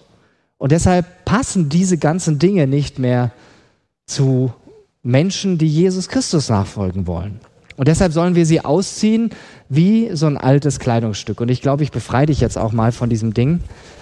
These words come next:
Ähm, es ist schon ein bisschen,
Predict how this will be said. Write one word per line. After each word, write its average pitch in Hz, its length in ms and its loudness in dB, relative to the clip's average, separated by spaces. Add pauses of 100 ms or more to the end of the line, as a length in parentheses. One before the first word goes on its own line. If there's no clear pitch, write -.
(360)
Ähm, 123 400 2 (1040)
es 120 140 2
ist 147 100 4
schon 160 220 0
ein 175 60 0
bisschen, 156 580 0